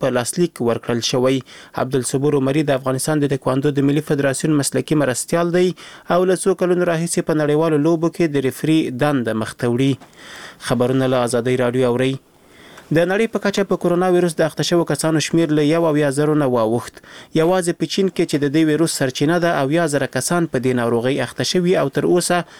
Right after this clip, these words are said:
اوولس سوه اویا کسان مړه شوي دي. په چین کې وروستیو دریو ورځو کې د کورونا ویروس خپرېدا کمه شوې وه، خو تیرو څلور ویشتو ساعتونو کې دا ګراف بیرته پورته تللی او دې موده کې د څه باندې دوه زره مثبتو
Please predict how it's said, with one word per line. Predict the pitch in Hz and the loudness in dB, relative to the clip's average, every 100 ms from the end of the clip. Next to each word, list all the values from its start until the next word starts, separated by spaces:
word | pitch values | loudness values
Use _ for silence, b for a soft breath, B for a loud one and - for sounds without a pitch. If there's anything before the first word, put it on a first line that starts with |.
| B B | B B
اوولس | 143 175 175 170 - | 0 0 0 -2 0
سوه | 170 139 | 2 2
اویا | 139 165 175 - | 2 0 0 -2
کسان | 127 180 175 139 - | -4 0 0 0 0
مړه | 127 123 - | 0 0 -2
شوي | 127 123 131 | -2 0 0
دي. | 143 151 - _ _ _ _ _ _ - B B B - | 0 0 -4 _ _ _ _ _ _ -20 B B B -2
په | 185 | 0
چین | 208 196 | 0 0
کې | 185 | 2
وروستیو | 170 160 190 180 151 | 0 0 0 0 2
دریو | 175 160 | 0 2
ورځو | 165 156 147 | 0 -2 -2
کې | 147 | -2
د | 139 | 0
کورونا | 143 139 156 151 | 0 0 0 0
ویروس | 151 156 | 0 -2
خپرېدا | - 127 127 127 156 - | -2 -2 0 0 -2 -2
کمه | 123 123 | -2 0
شوې | 170 135 113 | 0 2 2
وه، | 120 B B B | -2 B B B
خو | 151 151 | -4 0
تیرو | 170 165 156 | 0 0 0
څلور | 143 170 165 | 0 2 2
ویشتو | 160 - - 160 | 0 -2 -2 -2
ساعتونو | - 131 - 190 190 | 0 -2 0 0 0
کې | 165 151 | 0 0
دا | 156 143 | 0 0
ګراف | 156 160 - 139 | -2 -2 -6 -2
بیرته | 165 175 135 - | -2 0 -4 -4
پورته | 123 117 - | -4 -4 -2
تللی | 117 120 | 0 0
او | 110 117 | 0 0
دې | 139 143 | 0 0
موده | 135 151 160 | 0 0 0
کې | 170 165 B B B | 0 -2 B B B
د | 156 | -2
څه | - 151 | 0 0
باندې | 170 170 151 147 | 0 0 0 0
دوه | 175 170 | 0 0
زره | 156 139 | 0 -2
مثبتو | - 160 151 | -2 -4 -4